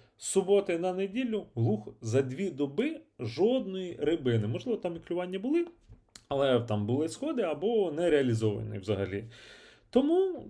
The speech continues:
ну, ви маєте розуміти, що платник — це не стовідсоткова гарантія вашого улову. Але в нашому Telegram-боті ви можете знайти, е, ці місця.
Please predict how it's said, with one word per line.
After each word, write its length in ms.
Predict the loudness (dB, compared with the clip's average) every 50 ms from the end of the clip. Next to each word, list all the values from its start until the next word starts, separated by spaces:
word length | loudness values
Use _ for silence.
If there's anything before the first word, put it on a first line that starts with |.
| -18 _ _ _ _ _ _
ну, 440 | -6 -4 -2 2 2 2 2 0 -4 -10 -16 _ _ _ _ _
ви 180 | 4 6 6 6
маєте 480 | 6 4 2 4 4 4 4 4 4 4
розуміти, 500 | 4 4 4 0 -2 -4 -4 -4 -4 -6
що 260 | -4 -2 0 0 0 -2 -2 0
платник — 500 | 0 2 2 0 -2 -4 -6 -8 -6 -8
це 340 | -8 -4 -2 0 0 0
не 300 | 0 -2 -4 -2 -2 -4
стовідсоткова 1600 | -4 -6 -8 -12 0 2 2 4 4 2 0 -2 -2 -2 -4 -4 -4 -4 2 4 6 6 6 6 4 2 2 4 4 4 4 4 4
гарантія 680 | 2 2 4 4 2 2 0 -4 -8 -4 -2 0 0
вашого 480 | 2 2 0 0 -2 -4 -2 0 2 2
улову. 420 | 2 2 2 0 -2 -6 -12 -18 -20 _ _
Але 380 | 0 2 2 2 2 0 -2 -6 -12 _ _
в 80 | -4 -2
нашому 420 | 0 0 0 -2 -4 -4 -4 -4
Telegram-боті 720 | 0 0 0 2 2 0 0 -2 -2 -2 -2 -2 -2 -4
ви 160 | -2 -2 -2 -2
можете 500 | -2 -4 -4 -4 -6 -6 -6 -8 -8 -8 -12 -20 -20 -20 -20 _ _ -2
знайти, 800 | 2 2 4 6 4 4 2 0 -4 -4 -2 0 0 0 -2 -4 -8 _ _ _ _ -4
е, 720 | 0 2 2 2 2 2 2 2 2 2 2 2 2 0 0
ці 200 | -2 -2 0 0
місця. 480 | 2 2 0 0 -2 -2 -2 -2 -2